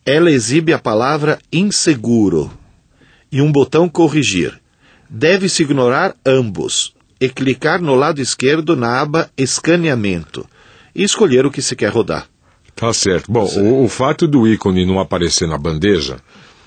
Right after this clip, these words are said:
Speaker 2: é claro que o Antônio Roleira tá se referindo
Speaker 1: É o
Speaker 2: à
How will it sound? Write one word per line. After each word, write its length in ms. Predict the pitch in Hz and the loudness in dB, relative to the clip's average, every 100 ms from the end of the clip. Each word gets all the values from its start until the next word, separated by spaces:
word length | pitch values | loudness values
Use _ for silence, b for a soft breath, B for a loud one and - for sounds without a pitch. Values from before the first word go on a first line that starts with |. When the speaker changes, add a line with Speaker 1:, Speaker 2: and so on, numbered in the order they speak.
| _ | _
Speaker 2:
é 80 | 82 | -6
claro 280 | 101 101 101 | -2 -2 0
que 80 | 107 | -2
o 40 | |
Antônio 260 | 95 95 85 | 0 0 2
Roleira 320 | 90 92 95 | 2 2 2
tá 160 | 104 | 0
se 100 | 95 | -2
referindo 600 | 95 - 90 92 104 110 B B | -2 -2 -2 0 2 0 B B
Speaker 1:
É 60 | |
o 40 | |
Speaker 2:
à 20 | 90 | -2